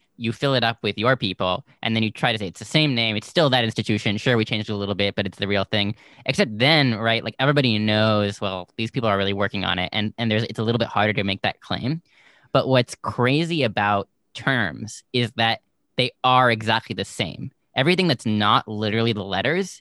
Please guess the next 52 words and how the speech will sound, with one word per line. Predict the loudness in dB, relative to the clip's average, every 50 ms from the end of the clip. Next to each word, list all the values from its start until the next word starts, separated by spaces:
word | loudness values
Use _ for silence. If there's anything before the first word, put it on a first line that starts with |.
| _ _ -4
is | -2 -2 0
in | 0 0
your | 0 0 -2
head. | -2 -2 -2 0 0 -2 -2 -8 _ _ _ _ _ _ _ _ _ _ _
And | -2 -2 0 2
so | 4
you | 4 4 4 4
can | 4 4 2 2 2
do | 2 2 2 2
this, | 2 0 -2 -4 -8 -12 -16 -20 _ _ _ _ -2
and | 0 0 0 -2 -4 -4
the | -4 -2 0
only | 2 2 2 2 0 -2 _ _ _ 0
evidence | 0 2 2 0 -2 -4 -8 -14 -16 -16 -18 -18 -10 _ -2
about | 0 2 0 0 0
the | -2 -2
fact | -2 -2 -2 0
that | -2 -2
it's | -2 -4
changed | -8 -6 -2 0 0 0 0 -2 -6 -8 -14 _ _ _ -4
is | -2 -2 0
people's | -2 -2 0 0 -2 -2 -2
reaction | -2 0 0 0 0 0 -2 -4 -6 -6
to | -6 -10
it. | -12 -12 -12 -16 _ _ _ _ _ _ _ -4
And | 0 0
so | 2
then | 2 2 2 4 4
they | 4 4 4 4
can | 4 4 4
make | 4 2 0 -2
the | -8 -12
claim, | -6 -4 -2 0 0 0 0 0 -2 -4 -6 _ _ _ _ _ 0
"Oh, | 2 4 4 4 4 2 2 -2 -2
we're | 0 0 2 2
just | 2 0 0
reacting | 2 2 4 2 2 0 0 -2 -2 -2 -2
to | 0 0 0
it | 0 0
because | 0 -2 -2 0 2
now | 0 2 2 2
we | 2 2
know | 4 4 4 2
what | 2 0
you | 0 -2 0
really | 2 2 4 4 4
mean." | 2 0 -2 -4 -4 -4 -6 -6 -8 _ _ _ _
Where | -2 0 2
you're | 2 4 4 4 4
making | 4 2 2 2 0
the | 0 -2
claim, | 0 0 0 2 2 0 0 -2